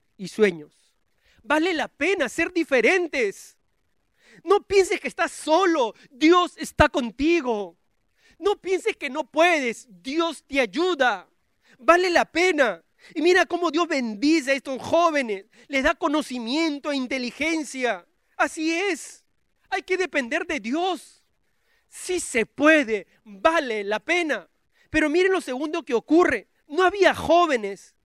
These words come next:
que lo igualar-, igualaran en inteligencia y sabiduría. Nabucodonosor los encontró diez veces mejores. Eran diez veces mejores que todos los magos y astrólogos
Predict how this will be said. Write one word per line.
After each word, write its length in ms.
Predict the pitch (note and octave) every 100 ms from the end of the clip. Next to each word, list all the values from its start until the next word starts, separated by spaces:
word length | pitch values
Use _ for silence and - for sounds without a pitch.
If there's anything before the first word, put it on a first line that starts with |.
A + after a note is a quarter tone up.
| _
que 120 | C#4+
lo 100 | C#4
igualar-, 580 | C#4 B3 A3 D4 D#4+ F#4 C4
igualaran 440 | A#3 B3 D4+ D#4+
en 60 | D#4
inteligencia 640 | C4 A#3+ G#3+ C#4 D#4+ C#4
y 60 | D#4
sabiduría. 720 | C#4+ A#3+ G#3+ C#4 D#4+ A#3+ F#3+ - _ _ _ _ _ _ -
Nabucodonosor 840 | C#4 C4+ A#3+ A#3+ A3+ A3 D4+ D#4
los 120 | C#4+
encontró 560 | C4 A3+ A3 G3 D4+ D4+
diez 760 | G3 A3 C#4+ D#4 D#4 D4 - B3
veces 640 | G3 C#4+ D4+ - C4+ G#3+
mejores. 720 | A3+ G#3+ C#4 D#4+ G#3+ F#3+ _ _ -
Eran 380 | D#4+ D#4 B3 G#3+
diez 340 | D#4 E4 C4+
veces 400 | A3 D4+ D#4+ C#4+ C4
mejores 560 | A#3 D4 D4+ C#4+ - _ -
que 140 | C4+
todos 360 | - D#4 D#4+ D#4
los 180 | A#3 A3
magos 480 | C#4+ D4 D#4+ - _
y 140 | A#3
astrólogos 840 | A3+ - - D4+ D4+ C#4+ D4 -